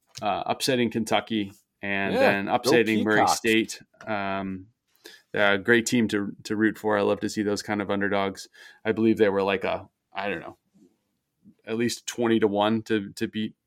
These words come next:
Speaker 1: Kentucky. So,
Speaker 2: Yeah.
Speaker 1: um, a big upset there. Obviously, uh, in our bracket competition, T J is, is winning, um,
Speaker 2: Mm.
Speaker 1: between the two of us. Uh, <laughs> I lost Kentucky in my Final Four, and I lost Tennessee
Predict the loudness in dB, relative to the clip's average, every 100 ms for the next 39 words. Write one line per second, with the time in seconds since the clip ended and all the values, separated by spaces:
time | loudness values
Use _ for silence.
0 | _ -18 -8 -6 -4 -6 -6 -4 -4 0
1 | 0 -2 -8 -20 -12 -8 -6 -8 -10 -12
2 | -16 -18 -8 -4 -2 -2 -4 0 2 2
3 | 0 -8 -20 _ 0 2 4 2 2 4
4 | 4 2 -6 _ -10 -8 -6 -6 -6 -2
5 | 4 6 6 4 0 2 2 2 -2 -2
6 | 0 0 0 -2 -2 0 4 6 4 0
7 | -6 -8 -4 -2 -2 -2 -8 _ _ -6
8 | -4 -2 -2 0 0 2 2 2 2 -4
9 | -12 -4 2 2 2 -2 -2 -4 -4 -12
10 | -12 -14 -2 4 6 8 6 4 0 -4
11 | 0 2 2 0 -6 -6 0 2 2 2
12 | -2 -4 -16 -20 _ -4 0 2 2 2
13 | 2 2 4 4 4 2 2 0 -2 -2
14 | -2 0